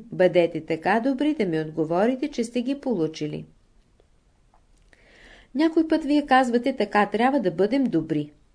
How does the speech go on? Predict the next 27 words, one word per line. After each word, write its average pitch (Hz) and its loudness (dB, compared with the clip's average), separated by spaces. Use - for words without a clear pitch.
Но 175 -4
това 170 -2
е - 2
една 175 0
неразбрана 165 0
реч. 151 -6
Как 311 -2
трябва 302 2
да 285 4
бъда 269 4
аз 247 0
добър? 165 0
Ти 262 -4
казваш: 214 -2
"Ти - -2
трябва 208 2
да 208 0
бъдеш 196 -2
много 185 0
добър, 175 -2
ти 240 -8
трябва 226 0
да 180 -4
бъдеш 175 -4
много 165 -2
добър 165 -4
певец. 170 -4